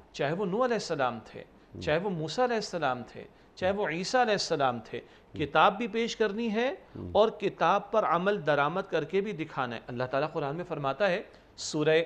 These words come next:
Speaker 1: निसा की आयत नंबर चौसठ में, "मा अरसलना मिर रसूलिन इल्ला लियुताअ बिइज़निल्लाह।"
Speaker 2: ठीक।
Speaker 1: हमने कोई रसूल नहीं भेजा मगर इस मकसद से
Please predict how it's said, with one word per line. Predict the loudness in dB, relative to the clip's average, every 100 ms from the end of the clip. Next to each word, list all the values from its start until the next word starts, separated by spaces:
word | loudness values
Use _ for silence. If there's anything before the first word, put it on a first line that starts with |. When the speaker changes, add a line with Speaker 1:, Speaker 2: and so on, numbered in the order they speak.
| 0
Speaker 1:
निसा | -8 -4 0 0
की | 0 0
आयत | 0 -2
नंबर | -2 0 0 -2 -4
चौसठ | -4 -2 0 -2
में, | -2 -4 -4 -12 -16 -8
"मा | 0 4 4
अरसलना | 2 0 0 0 0 0 0
मिर | -2
रसूलिन | -2 -4 -4 -2 -2 -2 0
इल्ला | 0 4 4 4 0 -12 -8
लियुताअ | -2 2 2 2 4 6 8 6 4
बिइज़निल्लाह।" | 2 -6 -4 -4 -4 -6 0 6 6
Speaker 2:
ठीक। | 4 -4 -10 -2 0
Speaker 1:
हमने | 0
कोई | 0 4 4 4
रसूल | 0 0 -4 -2
नहीं | -4 -4 -4
भेजा | -4 -2 0 0
मगर | 0 -4
इस | -4 -6
मकसद | -6 -6 -6 -6
से | -2 4 4